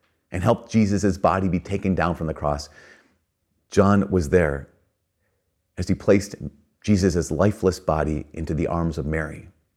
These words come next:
And also, John has spent these last days, right, trying to make sense of this, not knowing what was next,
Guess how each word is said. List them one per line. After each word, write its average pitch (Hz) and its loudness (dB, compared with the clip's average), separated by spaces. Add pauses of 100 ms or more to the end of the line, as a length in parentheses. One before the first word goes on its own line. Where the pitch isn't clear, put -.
(1400)
And 104 2
also, 117 2
John 104 4
has 95 -2
spent 104 4
these 87 0
last 95 2
days, 92 4
right, 90 4 (240)
trying 135 4
to 127 4
make 110 4
sense 127 4
of 87 -2
this, - -8 (1500)
not 127 6
knowing 127 8
what 117 4
was 101 2
next, 160 2